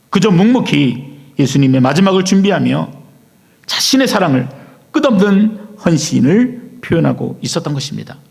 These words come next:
그 마리아의 사랑과 헌신이 어떤 것이었는가? 본문에서는 두 가지로 나누어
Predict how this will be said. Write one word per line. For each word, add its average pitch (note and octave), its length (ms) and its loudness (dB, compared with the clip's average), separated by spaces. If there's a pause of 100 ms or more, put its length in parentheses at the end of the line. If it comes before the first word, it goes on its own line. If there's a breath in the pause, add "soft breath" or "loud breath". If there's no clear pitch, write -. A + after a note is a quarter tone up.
(1500 soft breath)
그 C4 100 0
마리아의 G#3 540 2
사랑과 F#3+ 460 0
헌신이 F3 340 0
어떤 C#3+ 260 0
것이었는가? C3 720 0 (460 soft breath)
본문에서는 D3 520 2
두 C#3+ 120 -2
가지로 B2+ 540 0
나누어 B2 580 0